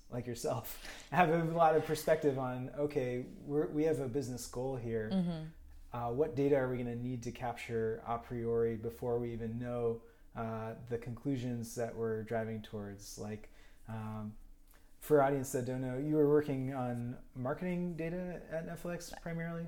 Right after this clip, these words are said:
Speaker 2: I was, yes.
Speaker 1: So the, I would imagine, and we don't need to be specific, that some of the goals there are probably around, like,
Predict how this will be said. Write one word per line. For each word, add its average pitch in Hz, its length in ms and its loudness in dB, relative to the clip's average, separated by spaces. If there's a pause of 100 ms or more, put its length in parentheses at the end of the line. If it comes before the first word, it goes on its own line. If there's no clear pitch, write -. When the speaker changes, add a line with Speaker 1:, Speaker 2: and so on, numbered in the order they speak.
(160)
Speaker 2:
I 190 100 6
was, 156 300 4
yes. - 360 -4 (280)
Speaker 1:
So 220 180 4
the, 180 260 4 (280)
I 156 220 2
would 160 160 2
imagine, 135 560 2
and 123 80 -2
we 127 80 -2
don't 127 160 -4
need 123 120 -4
to 123 40 -4
be 120 180 -4
specific, 131 600 -2
that 120 220 -2
some 135 180 -4
of 120 120 -2
the 117 80 0
goals 127 540 -4
there 127 300 2
are 123 60 -2
probably 123 460 -2
around, 117 480 -6
like, 110 180 -8